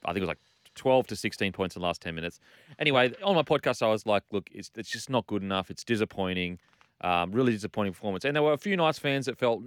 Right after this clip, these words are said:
"Hang on a sec, like, um, you know, we've had injuries, rah, rah, rah." And I think that the Knights have proven that they're much more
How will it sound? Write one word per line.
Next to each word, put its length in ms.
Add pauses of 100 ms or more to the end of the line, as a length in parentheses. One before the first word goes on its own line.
"Hang 180
on 100
a 40
sec, 340
like, 260 (400)
um, 440 (160)
you 100
know, 80
we've 120
had 160
injuries, 400
rah, 160
rah, 240
rah." 20 (920)
And 120
I 120
think 380 (420)
that 240 (420)
the 140
Knights 360
have 200
proven 640 (240)
that 160
they're 140
much 540
more 640